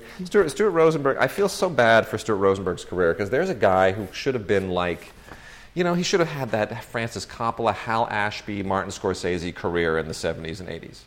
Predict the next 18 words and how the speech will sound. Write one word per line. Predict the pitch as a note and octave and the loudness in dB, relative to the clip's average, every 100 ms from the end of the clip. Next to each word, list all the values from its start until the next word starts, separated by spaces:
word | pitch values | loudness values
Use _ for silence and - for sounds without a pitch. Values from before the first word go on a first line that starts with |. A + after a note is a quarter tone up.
| - | -12
He | C3+ | -10
just | C#3+ | -8
should | - F#3+ | -4 -2
have. | E2+ - | -4 -6
I | G#2 | -6
mean, | A#2+ B2 | -2 -2
he's, | A#2 | -4
Stuart | - F#3+ D3 | -4 -4 0
Rosenberg | D3 C#3 A#2 G#2+ | 0 0 0 -2
is | |
an | G#2 | -4
unbelievably | A#2+ C#3 C3 B2 B2+ A2 G2+ | -6 -4 -2 -2 -4 -4 -6
good | F#2+ A2+ F#2+ | -2 -2 0
director, | F#2 G2+ A2+ D#2+ | 0 2 0 -4
but | D2+ G#2 G2+ - - - - - | -2 0 0 -2 -16 -20 -20 -14
he | - C3 | -10 -8
just | A2+ C3+ - - | -6 -8 -8 -6
never, | C3 C3 C3+ C3 B2+ | -6 -2 0 0 -2